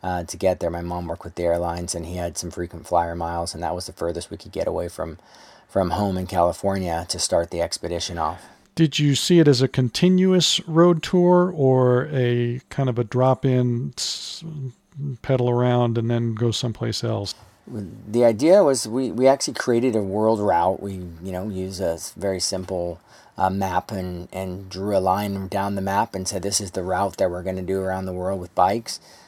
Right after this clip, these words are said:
Speaker 1: And we didn't know how lo-, you know, wh-, wh-, how, exactly how long we were gonna spend in each country, but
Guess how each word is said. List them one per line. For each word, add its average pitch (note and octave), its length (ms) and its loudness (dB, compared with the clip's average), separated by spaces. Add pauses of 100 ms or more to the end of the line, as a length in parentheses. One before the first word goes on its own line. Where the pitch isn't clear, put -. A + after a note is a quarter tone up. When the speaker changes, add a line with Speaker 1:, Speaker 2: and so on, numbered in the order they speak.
(140)
Speaker 1:
And G2 580 -2
we G#2+ 160 -6
didn't A2 160 0
know G2+ 140 4
how G2+ 240 -2
lo-, G2 180 -2
you B2 80 -8
know, F2 100 -6
wh-, F2+ 440 -8
wh-, - 80 -6
how, A2 80 -6
exactly F#2+ 340 -2
how F#2+ 180 2
long F#2+ 200 2
we F#2+ 100 -4
were F#2 80 -2
gonna F#2 200 -4
spend G2 300 -2
in F#2 120 -4
each F2+ 200 -6
country, F#2+ 440 -6
but F2 200 0